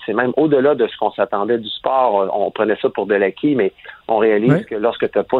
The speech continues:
Speaker 1: ce, lorsque t'as pas cet échange social-là, ce sentiment d'appartenance-là, ça a un impact beaucoup plus grand que ce qu'on pensait. Je pense même que pour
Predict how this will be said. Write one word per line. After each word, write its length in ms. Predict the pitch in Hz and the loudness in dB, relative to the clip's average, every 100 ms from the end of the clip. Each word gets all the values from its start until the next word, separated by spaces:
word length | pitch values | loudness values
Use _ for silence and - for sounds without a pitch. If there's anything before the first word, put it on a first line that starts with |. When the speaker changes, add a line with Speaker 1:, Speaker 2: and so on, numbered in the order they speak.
| - | 0
Speaker 1:
ce, 160 | 104 - _ - | 0 -2 _ -10
lorsque 280 | 117 - 123 | -6 -4 -2
t'as 100 | 117 | -2
pas 160 | 170 - | -2 -2
cet 160 | - | -2
échange 300 | 107 - 123 | 0 0 0
social-là, 480 | - 101 - 95 107 - | -2 -2 0 2 2 0
ce 80 | 107 | -2
sentiment 400 | 110 - 117 117 | -2 -2 -2 0
d'appartenance-là, 800 | 101 95 101 98 87 - 117 123 - - - _ | 0 -2 -2 -2 -2 0 0 0 -6 -20 -20 _
ça 80 | - | -2
a 80 | 113 | 0
un 120 | 113 | 2
impact 340 | 110 104 117 110 | 2 0 -2 -2
beaucoup 260 | 117 - | -6 -4
plus 140 | - 110 | -2 0
grand 240 | 107 117 | 2 0
que 100 | 107 | -2
ce 100 | - | -2
qu'on 160 | 107 98 | -2 -2
pensait. 480 | 107 95 107 107 - - - - | -2 -2 -2 -2 -4 -18 -12 -8
Je 100 | - | -4
pense 220 | 113 - | -4 -2
même 220 | 120 127 | 0 0
que 100 | 120 | 0
pour 500 | 104 120 113 113 104 | 0 2 2 2 -2